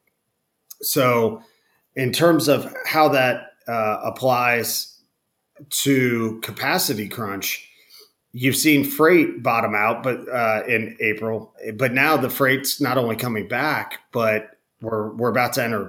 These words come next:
peak season. So, you know, if you're looking at where we're gonna be, you know, two to three months from now,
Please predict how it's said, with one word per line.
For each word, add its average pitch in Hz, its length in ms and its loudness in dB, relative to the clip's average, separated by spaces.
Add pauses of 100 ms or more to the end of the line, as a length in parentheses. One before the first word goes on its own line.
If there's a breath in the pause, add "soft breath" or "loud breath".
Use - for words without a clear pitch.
peak - 260 -4
season. - 440 0 (320)
So, 123 760 2 (380)
you 131 160 2
know, 104 420 -2
if 135 200 0
you're 139 120 6
looking 160 440 4
at 131 360 0
where 135 320 4
we're 127 140 0
gonna 120 200 0
be, 123 680 0
you 120 100 -4
know, 104 140 -4
two 147 200 0
to 123 80 0
three 127 280 0
months 127 320 -2
from 104 200 -6
now, 113 540 -4